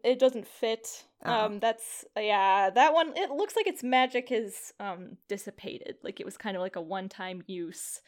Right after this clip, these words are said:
Speaker 1: uh, like, turn into a key that leads to Gallimaufry, and then it's, it's sort of done.
Speaker 2: Oh.
Speaker 1: Yeah.
Speaker 2: Well, I certainly can't lockpick.
Speaker 1: <laughs> Okay.
Speaker 2: So I need to go find Antonia and get the, the key, yes?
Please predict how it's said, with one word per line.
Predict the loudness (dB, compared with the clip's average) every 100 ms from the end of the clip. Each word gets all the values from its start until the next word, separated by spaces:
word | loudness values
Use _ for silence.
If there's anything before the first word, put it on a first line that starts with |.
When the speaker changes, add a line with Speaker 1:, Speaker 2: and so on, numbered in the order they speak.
| -20 -20 -20 _ _ -4
Speaker 1:
uh, | -2 0 -2 -4 -6 -6
like, | -6 -8 -14 _ -4
turn | 0 2
into | 2 0
a |
key | -4 -6 -6
that | -4
leads | -6 -8 -10
to | -4
Gallimaufry, | -2 -2 -2 -6 -6 -6 -6
and | -6
then | -8
it's, | -10 -12 -16 -18 -20 _ _ -16
it's | -16 -14
sort | -12 -10
of | -12 -14
done. | -14 -12 -14 -18 _ _
Speaker 2:
Oh. | -4 -4 -4 -8 -16 _ _ _ _ _ -20
Speaker 1:
Yeah. | -20 -20 -20 _ _ _ _ _ _
Speaker 2:
Well, | -4
I | -4
certainly | -2 -2 -2 -6
can't | -6 -6 -2
lockpick. | 0 -2 -6 -12 -12 -16 _ _ _ _ _ _ _ -14
Speaker 1:
<laughs> | -14 -16 _ -2
Okay. | 0 -2 -2 -4 -10 _ _ _ _ _ _ -14
Speaker 2:
So | -8
I | -6
need | -6
to | -8
go | -4 -4
find | -4 -8 -6
Antonia | -8 -8 -8 -6
and | -8
get | -8 -10
the, | -14 _ _ _
the | -18
key, | -8 -6 -6 -10
yes? | -12 -8 -8 -10 -20